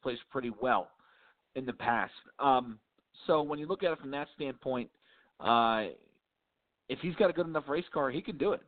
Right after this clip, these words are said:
You know, there's no doubt about that. So, um, I think it's gonna be interesting to keep an eye on. You know, you talk about Harvick. Harvick's been very, very good here. Uh, Kyle Busch has been pretty good here recently, especially recently, where early in his career,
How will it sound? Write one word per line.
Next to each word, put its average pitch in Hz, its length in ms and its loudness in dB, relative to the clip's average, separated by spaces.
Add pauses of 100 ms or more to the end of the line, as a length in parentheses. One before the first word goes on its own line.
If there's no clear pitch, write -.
(300)
You 117 100 -12
know, 123 160 -2
there's 127 180 -2
no 139 100 -2
doubt 131 200 2
about 127 300 0
that. 101 240 0
So, 107 180 0 (360)
um, 120 340 4
I 151 220 2
think 180 180 -2 (560)
it's 139 160 -2
gonna 151 140 -2
be 143 120 4
interesting 143 380 -4
to 139 60 -4
keep 139 240 0
an 135 80 2
eye 135 180 6
on. 127 260 2 (280)
You 120 80 -2
know, 127 60 8
you 127 60 6
talk 151 180 4
about 143 120 4
Harvick. 139 340 4
Harvick's 139 340 2
been 135 140 -6
very, 127 260 2
very 123 280 0
good 120 160 -2
here. 120 320 -4 (420)
Uh, 107 280 4
Kyle 139 220 6
Busch 139 220 -2
has 135 100 -18
been 131 80 -10
pretty 127 200 -8
good 123 160 -4
here 127 300 -4
recently, 120 720 -4
especially 127 520 0
recently, 113 500 -8
where 110 280 0 (420)
early 180 320 4
in 175 40 -6
his 170 140 -6 (100)
career, 131 600 -4